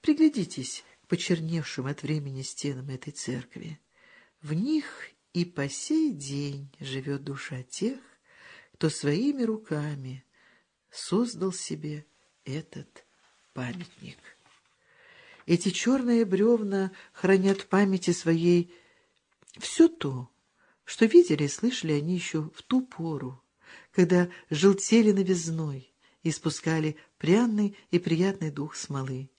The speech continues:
Подойдите к ним поближе и преклоните ухо.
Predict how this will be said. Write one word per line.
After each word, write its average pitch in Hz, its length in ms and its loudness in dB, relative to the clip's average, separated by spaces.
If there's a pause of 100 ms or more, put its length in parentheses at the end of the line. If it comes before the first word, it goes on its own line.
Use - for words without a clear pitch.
(680)
Подойдите 233 600 4
к - 100 -14
ним 135 140 -6
поближе 135 640 -8 (600)
и 220 80 2
преклоните 269 720 0
ухо. 127 480 -10